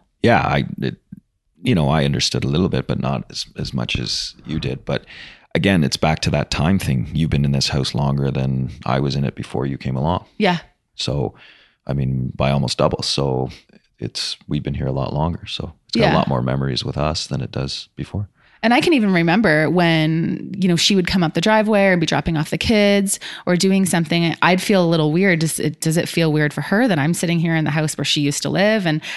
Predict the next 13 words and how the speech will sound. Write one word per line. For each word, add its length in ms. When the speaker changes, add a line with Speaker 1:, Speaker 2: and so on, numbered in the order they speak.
Speaker 2:
I 60
had 180
this 220
awful 800
kind 160
of 100
pit 320
in 80
my 160
stomach 400
for 160
a 80
while. 400